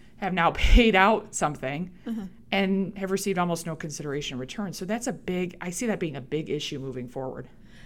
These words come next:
Speaker 2: You know, the way you explain it seems pretty straightforward, but I, I think in practice we, we have, we have some, some more questions left. And I guess, you know, why,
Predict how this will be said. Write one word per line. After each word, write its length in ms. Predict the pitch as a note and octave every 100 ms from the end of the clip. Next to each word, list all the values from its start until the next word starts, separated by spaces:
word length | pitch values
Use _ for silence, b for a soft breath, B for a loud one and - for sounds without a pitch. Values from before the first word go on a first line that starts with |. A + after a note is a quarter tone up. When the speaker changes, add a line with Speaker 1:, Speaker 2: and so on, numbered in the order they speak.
| B
Speaker 2:
You 80 | C4+
know, 100 | D4+
the 80 | C#4
way 120 | E4
you 120 | D#4+
explain 400 | C#4+ - B3+ C4
it 180 | A#3+ A#3+
seems 560 | - B3+ B3 A#3 - - -
pretty 180 | C4+ A#3
straightforward, 880 | - A3 - A#3 A3 G#3 G#3 F3
but 260 | A3 G#3+ G#3
I, 180 | F#3+ G#3 -
I 80 | A3
think 300 | D#4 C#4+ -
in 180 | A#3 G#3+
practice 640 | - C4 B3+ C4 A#3 A3+
we, 300 | A3+ A3 -
we 140 | F#3+ G#3+
have, 500 | A3+ C4 B3 A3 -
we 120 | B3
have 180 | B3+ B3+
some, 240 | C4 A3+
some 160 | - C4+
more 140 | C#4+
questions 640 | C#4 C4 A3+ - G3 F#3 F#3
left. 340 | D#3 E3 -
And 100 | G#3
I 80 | G#3
guess, 320 | A#3 A3+ -
you 80 | G#3+
know, 200 | F#3+ F#3+ B B
why, 500 | G3+ G3+ C#4 F4+ F#4+